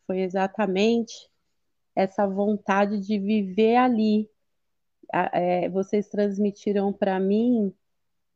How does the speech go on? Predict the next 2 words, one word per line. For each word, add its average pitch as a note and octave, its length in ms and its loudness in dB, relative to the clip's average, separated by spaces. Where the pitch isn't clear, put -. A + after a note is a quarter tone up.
é, F3+ 1000 0
essa, F#3+ 1040 -2